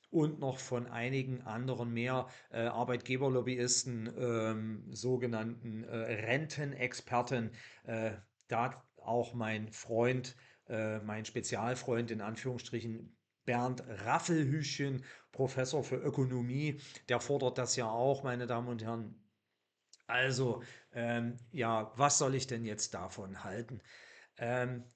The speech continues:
das Kernproblem ist folgendes, die Menschen sind total verunsichert. Wir kriegen das jeden Tag jetzt mit, wir kriegen ganz viele Mails rein,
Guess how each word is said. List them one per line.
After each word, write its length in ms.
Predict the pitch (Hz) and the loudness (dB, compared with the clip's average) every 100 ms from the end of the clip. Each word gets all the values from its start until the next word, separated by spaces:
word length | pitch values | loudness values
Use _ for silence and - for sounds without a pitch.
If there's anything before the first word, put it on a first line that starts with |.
| _ | _
das 200 | - 131 | -2 0
Kernproblem 680 | 175 226 240 175 139 165 185 | 4 4 4 2 4 2 0
ist 160 | 151 | -4
folgendes, 480 | - 135 180 180 180 | 0 2 2 0 -2
die 140 | - 123 | -2 -4
Menschen 360 | 143 190 180 | -4 -2 -4
sind 220 | 151 160 | -4 -4
total 380 | 135 135 151 170 | -6 -8 -6 -6
verunsichert. 680 | 175 160 151 110 104 - - _ _ - - _ - | -6 -4 -4 -6 -8 -14 -20 _ _ -20 -20 _ -6
Wir 140 | 127 | -4
kriegen 240 | - 170 | 0 0
das 160 | 170 - | 2 2
jeden 220 | 170 180 | 2 0
Tag 280 | 165 156 151 | 0 -2 -2
jetzt 200 | 139 139 | -4 -2
mit, 260 | 151 196 131 | -4 -4 -4
wir 100 | 127 | -6
kriegen 280 | 147 135 | -4 -6
ganz 180 | 139 170 | -6 -6
viele 220 | - 147 | -4 -2
Mails 340 | 131 151 185 - | 0 0 -2 -4
rein, 260 | 156 165 | -4 -4